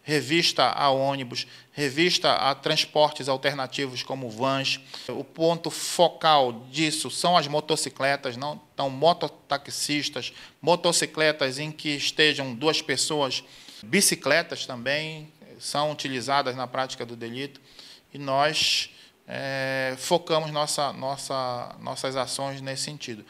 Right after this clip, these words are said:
empregando motocicletas também de policiamento, viaturas, homem a pé, bicicletas temos também, base móvel,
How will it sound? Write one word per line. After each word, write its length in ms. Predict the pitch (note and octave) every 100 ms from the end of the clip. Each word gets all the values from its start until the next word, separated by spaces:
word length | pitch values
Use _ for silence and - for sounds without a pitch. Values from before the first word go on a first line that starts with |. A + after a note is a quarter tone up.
| - - _
empregando 580 | E3+ D#3 D3+ B2+ C#3+ C3
motocicletas 1300 | C3+ C#3 C3+ - B2+ C3 C3+ C#3+ C#3+ D#3 D#3+ - - _
também 760 | C#3 A#2+ A#2 C#3+ E3 E3+ D#3+ A#2
de 220 | A#2 - C3
policiamento, 760 | C3+ B2+ B2 A2 B2+ C#3+ C#3+ - - - _
viaturas, 1160 | G#2 C#3+ C3+ - C#3 D3+ D3+ C#3+ C3 B2 - -
homem 340 | C#3 D3+ C#3
a 60 | B2
pé, 640 | - C#3 C#3 C#3+ C#3+ C#3 C3+ - _ _ _ _ -
bicicletas 920 | A#2 F#3 - - C3+ D3+ D#3+ D3 -
temos 440 | - C3 C3 B2+ -
também, 460 | A#2 B2+ D3 C#3+
base 400 | A2 C#3 D3+ C3+
móvel, 520 | B2 C3+ D3 C#3 C#3+